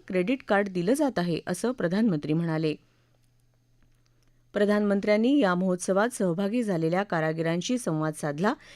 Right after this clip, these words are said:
या महोत्सवाला केंद्रीय अर्थमंत्री निर्मला सीतारामन आणि केंद्रीय अर्थ राज्यमंत्री पंकज चौधरी उपस्थित होते. देशाच्या ग्रामीण भागातलं दारिद्र्याचं प्रमाण दोन हजार तेवीस चोवीस या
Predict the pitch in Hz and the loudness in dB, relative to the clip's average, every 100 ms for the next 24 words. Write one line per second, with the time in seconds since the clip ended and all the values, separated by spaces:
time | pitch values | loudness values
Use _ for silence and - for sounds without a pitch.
0 | - 240 240 220 233 - 294 196 165 170 | -2 2 4 4 2 0 2 2 0 -2
1 | 185 185 180 175 170 208 208 202 247 247 | -2 0 0 0 -2 -2 -2 -2 0 0
2 | 160 165 165 165 170 175 180 185 262 - | 0 -2 -2 -4 -6 -4 -2 0 -2 -4
3 | - - 208 220 247 247 254 285 294 - | -16 -6 -2 0 2 2 2 2 0 0
4 | 180 196 180 220 247 285 196 160 165 - | -2 -2 0 0 2 2 2 -2 -6 -4
5 | 196 202 233 240 - - 190 175 180 214 | -4 -2 -2 -4 -6 -8 -4 -2 0 0
6 | 135 - 180 202 185 - 143 160 151 147 | -2 -6 -2 0 0 -4 -6 -6 -4 -4
7 | - _ _ _ _ _ _ _ _ _ | -8 _ _ _ _ _ _ _ _ _
8 | _ _ _ _ _ _ _ _ _ _ | _ _ _ _ _ _ _ _ _ _
9 | - 233 247 359 403 403 403 214 185 208 | 0 2 4 2 0 -2 0 2 2 2
10 | 277 202 175 165 175 220 170 160 226 220 | 2 0 0 0 0 2 2 0 0 0
11 | 190 180 180 220 160 143 165 208 269 269 | 0 -2 -2 -2 -2 -4 -2 0 2 0
12 | 269 277 - 180 175 285 - 175 143 233 | -2 -4 -4 -4 -2 -2 -2 -4 -2 -4
13 | - - - 208 220 | -8 -20 -6 0 2